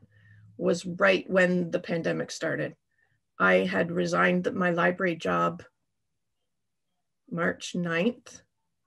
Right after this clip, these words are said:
and then everything closed down, like, I think a week later. Um, so we, all the planning was before, but all the, the implementation was right at the beginning of the pandemic. So we don't know anything different,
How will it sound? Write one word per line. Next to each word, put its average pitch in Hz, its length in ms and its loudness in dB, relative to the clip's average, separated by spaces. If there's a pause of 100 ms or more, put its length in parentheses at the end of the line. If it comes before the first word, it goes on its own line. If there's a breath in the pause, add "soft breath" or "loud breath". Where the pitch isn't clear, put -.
(680)
and 185 160 0
then 175 140 2
everything 175 420 0
closed 175 340 -2
down, 165 460 -4
like, 170 200 -6
I 165 60 -6
think 170 220 -8
a 151 60 -4
week 156 220 -6
later. 156 460 -6 (1000)
Um, 151 380 -8 (160)
so 165 400 -4
we, 185 280 -2 (1080)
all 202 140 0
the 196 100 -2
planning 226 440 4
was 185 160 2
before, 185 540 -2 (100)
but 180 220 -2
all 180 200 -2
the, 175 380 0
the 175 140 -6 (100)
implementation 185 880 -2
was 170 500 -4
right 175 260 -2
at 165 120 -2
the 170 80 -10
beginning 160 360 -6
of 147 100 -6
the 165 80 -10
pandemic. 151 500 -8
So 170 140 -6
we 180 140 -4
don't 185 240 -4 (120)
know 180 180 -2
anything 175 420 -4
different, 170 460 -6